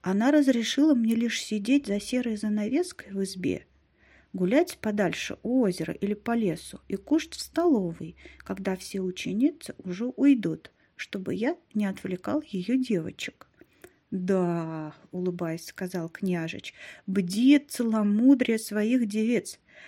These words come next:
Всем известно, что ты форникатор Максимус». Примечание латинский, великий прелюбодей. «И девок нужно от тебя прятать».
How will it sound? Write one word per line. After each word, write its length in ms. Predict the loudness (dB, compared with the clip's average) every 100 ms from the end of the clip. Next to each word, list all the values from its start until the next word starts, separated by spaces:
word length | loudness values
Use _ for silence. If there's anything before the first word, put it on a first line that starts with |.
| -20 -14
Всем 500 | -2 6 6 6 4
известно, 560 | -2 0 2 0 -4 -12
что 220 | -10 -10
ты 380 | 2 6 6 4
форникатор 960 | -6 -4 -4 -6 -6 -4 -2 -2 -2
Максимус». 960 | -2 -2 -2 -2 -6 -4 -2 -2 -6 -18 _ _ _ _ -6
Примечание 720 | 2 6 6 2 -8 -8 -6
латинский, 800 | -6 -6 -8 -10 -10 -16 -20 _
великий 600 | -6 -4 -4 -4 -4 -4 -4
прелюбодей. 800 | -6 -4 -4 -2 -2 -4 -10 -10 _ -20 -20 -20 -2
«И 200 | 2 2
девок 600 | 0 0 4 4 4 6
нужно 540 | 8 10 10 8 6 2
от 160 | -8 -8
тебя 300 | -2 -2 -2
прятать». 760 | -2 -2 -2 -6 -12 -14 -18